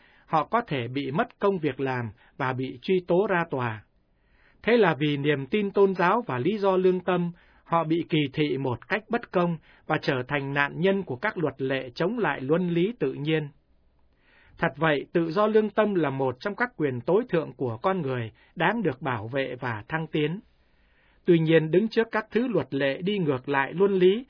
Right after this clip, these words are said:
nó có nguy cơ và trên thực tế, nó đã bị các chính quyền chà đạp một cách quá dễ dàng.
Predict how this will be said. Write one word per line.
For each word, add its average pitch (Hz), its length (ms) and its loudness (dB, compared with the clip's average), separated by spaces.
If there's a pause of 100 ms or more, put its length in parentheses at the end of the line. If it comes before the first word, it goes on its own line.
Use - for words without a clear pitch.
(320)
nó 196 120 2
có 233 160 0
nguy 196 240 2
cơ 185 340 4 (200)
và 123 280 -6
trên 175 220 -2
thực - 260 -12
tế, 156 300 -2 (260)
nó 185 140 0
đã 214 160 0
bị 160 280 -2
các 220 160 -4
chính 240 200 -6
quyền 135 300 0
chà 131 280 -2
đạp 127 180 -2 (100)
một 131 300 -6
cách 202 240 -4
quá 175 240 0
dễ 170 220 -4
dàng. 120 260 -4